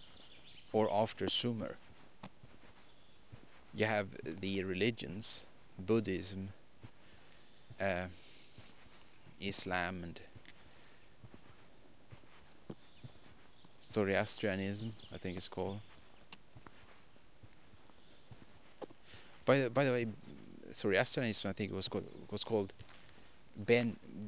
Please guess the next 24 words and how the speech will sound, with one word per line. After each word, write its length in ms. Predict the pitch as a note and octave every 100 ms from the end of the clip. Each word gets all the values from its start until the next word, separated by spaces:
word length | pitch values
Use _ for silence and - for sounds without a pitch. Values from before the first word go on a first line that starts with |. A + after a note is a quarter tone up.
| G2+
Bendino 760 | A#2+ B2 A2 A#2 D3 D#3 - - -
or 140 | E2+
something. 360 | - E2 F2 F2 -
Interesting 520 | - A#2 - - F#2+ F2+
that 220 | F#2 -
you 60 |
have 240 | G2+ F#2+ G2
the 100 | F#2+
Dino 460 | - G#2 A#2+ B2+ -
there 280 | E2+ C#2+ - - - - - - - - - - -
in 120 | F2+
the 80 | F2+
name 340 | F#2 E2+ F#2+ F#2
for 220 | - E2+
Zoroastrian, 760 | F2 F2+ F2 F#2+ - E2 E2 F#2 G2+
the 80 | F#2+
Zoroastrian 600 | F#2 F#2 F#2+ - F2+ D#2+
religion. 440 | F2+ G2 G#2+ F2 - - - - - - - - - - - -
I 60 | F#2
read 240 | F#2+ - - - - - - - - - - - -
what 120 | G2
it 80 | G2
was 140 | F#2
called 380 | - D3 A#2 F#2